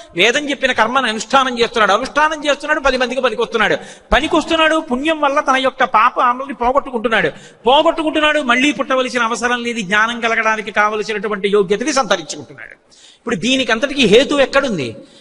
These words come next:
అన్నం తినడంలో, నిద్రపోవడంలో ఉంది. కాబట్టి స్వల్పకాలిక లయాన్ని ఇచ్చేవాడు ఎవరు? పరమశివుడు.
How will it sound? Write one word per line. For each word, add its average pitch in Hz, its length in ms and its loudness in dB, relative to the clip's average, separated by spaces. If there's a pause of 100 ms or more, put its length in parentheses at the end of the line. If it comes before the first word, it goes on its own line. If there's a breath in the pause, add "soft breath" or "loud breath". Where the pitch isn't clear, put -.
(160 loud breath)
అన్నం 233 320 2
తినడంలో, 269 400 4
నిద్రపోవడంలో 240 680 4
ఉంది. 208 260 2
కాబట్టి 233 300 0
స్వల్పకాలిక 294 760 0
లయాన్ని 311 380 2
ఇచ్చేవాడు 320 420 2
ఎవరు? 247 220 4
పరమశివుడు. 196 500 -2